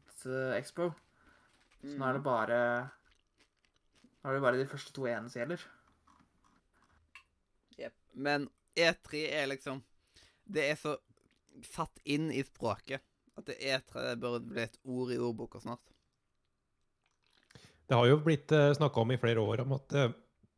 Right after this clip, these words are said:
Speaker 3: E tre sannsynligvis var på vei til å forsvinne, og vi fikk vel egentlig det litt bekreftet i år,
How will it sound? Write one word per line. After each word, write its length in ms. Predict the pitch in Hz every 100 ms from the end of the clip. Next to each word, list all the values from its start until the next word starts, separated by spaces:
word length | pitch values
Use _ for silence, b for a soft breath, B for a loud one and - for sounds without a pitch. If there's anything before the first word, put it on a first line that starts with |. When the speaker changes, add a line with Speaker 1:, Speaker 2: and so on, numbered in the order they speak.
| _ _ _ _ _ _ _ _
Speaker 3:
E 120 | 139 110
tre 340 | 110 120 123
sannsynligvis 640 | 117 127 110 117 107 107 113
var 140 | 104
på 100 | 104
vei 120 | 104
til 120 | 92 104
å 40 |
forsvinne, 260 | 113 104 92
og 80 | 131
vi 60 | 127 117
fikk 80 | 120
vel 120 | 113
egentlig 460 | - 107 95 120 107
det 220 | 104 104
litt 140 | 101
bekreftet 640 | 113 107 95 - 98 101 104
i 60 |
år, 240 | 117 190